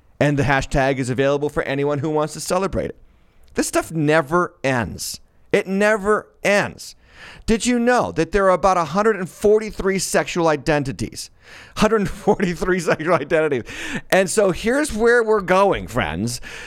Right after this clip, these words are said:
A few weeks ago, we had Trans Visibility Day.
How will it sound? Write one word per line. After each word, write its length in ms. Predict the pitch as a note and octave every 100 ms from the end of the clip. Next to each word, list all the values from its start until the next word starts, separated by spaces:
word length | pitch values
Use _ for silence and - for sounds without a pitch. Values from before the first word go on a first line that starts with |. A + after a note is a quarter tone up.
| - E3
A 80 | F3
few 200 | E3+ A3+
weeks 240 | A#3+ A3 F3
ago, 120 | F#3
we 140 | E3+
had 120 | D3
Trans 520 | C#3+ F3+ F#3 G#3+ G#3 C#3
Visibility 540 | C#3 B2 A2 A2+ G2+
Day. 300 | F2+ E2+